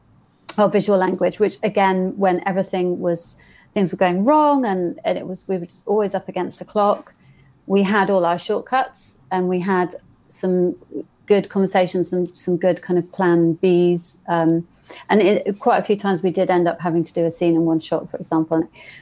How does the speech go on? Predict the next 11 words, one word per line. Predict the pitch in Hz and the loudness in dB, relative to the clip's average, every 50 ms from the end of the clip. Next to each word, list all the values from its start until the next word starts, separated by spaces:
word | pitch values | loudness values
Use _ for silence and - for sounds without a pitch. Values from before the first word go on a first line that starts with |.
| - _ _ - - - | -20 _ _ -20 -4 0
I | 190 202 | 0 0
kind | 196 - - 214 202 | 0 2 2 2 4
of | 190 196 | 4 4
anticipated | 190 185 180 - 196 170 - - - 180 175 170 - - - | 2 2 0 0 -2 -4 -4 -4 -2 -2 -2 -2 -2 -4 -4
that | - - - | -4 -4 -2
might | 175 170 170 - | 0 0 0 0
have | 170 - - | -4 -4 -2
been | 170 170 170 170 170 165 | -2 0 2 2 0 0
the | - 180 | -2 -6
case. | - - - 175 165 165 160 - - | -8 -2 0 0 0 0 -2 -2 -4
And | 175 160 165 165 165 | -2 0 2 0 0